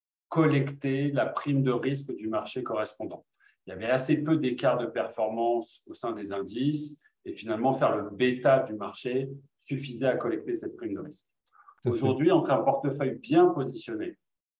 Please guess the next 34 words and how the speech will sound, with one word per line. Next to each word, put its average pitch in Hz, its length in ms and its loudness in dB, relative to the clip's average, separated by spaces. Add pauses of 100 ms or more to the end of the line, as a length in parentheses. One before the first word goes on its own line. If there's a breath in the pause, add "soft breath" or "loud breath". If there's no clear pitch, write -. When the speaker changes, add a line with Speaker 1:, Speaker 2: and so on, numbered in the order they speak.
(280)
Speaker 1:
et 110 100 -4
un 113 100 0
portefeuille 101 560 -6
mal 151 340 4
positionné, 107 720 -6 (480)
les 104 200 -6
écarts 139 280 2
de 131 80 -2
performance 113 640 -4
sont 107 80 -12
gigantesques. - 760 -4 (480)
Et - 20 -6
on 95 140 -4
le 98 100 2
Speaker 2:
Oui. 113 60 6
Speaker 1:
voit 180 260 6
d'ailleurs 107 600 0
pour 87 160 -10
les, 87 240 -8
euh, 87 400 -6
entre 104 300 -4
fonds 156 340 2
concurrents, 147 760 6
certains 113 460 -2
font 123 220 -4
des - 120 -4
belles 120 400 0
années, 110 300 2
d'autres - 260 -2
ont - 40 -12
des 87 160 -8
très 143 260 2
mauvaises 104 360 2
années. 135 320 0